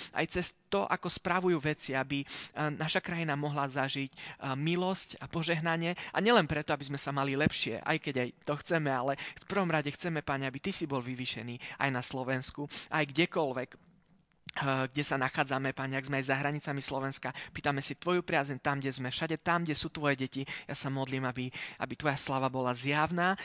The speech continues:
a aby naozaj bolo vidieť, Pane, že sú, že sú tam svetlom, kde sú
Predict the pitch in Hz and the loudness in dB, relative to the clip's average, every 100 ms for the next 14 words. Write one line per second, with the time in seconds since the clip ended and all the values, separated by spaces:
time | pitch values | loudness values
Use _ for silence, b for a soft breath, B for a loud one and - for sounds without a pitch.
0 | B - 135 135 127 127 131 B B - | B -4 -2 -2 0 0 -2 B B 0
1 | 139 143 139 131 147 127 160 165 160 160 | 2 4 2 0 0 0 0 0 0 -2
2 | 156 147 127 120 - 131 127 - 135 127 | -2 -2 -2 -2 -2 -2 -6 -8 -8 -4
3 | - 147 135 123 - 147 - 139 135 127 | -4 -4 -4 -2 0 0 -2 -4 -4 -2
4 | - | -2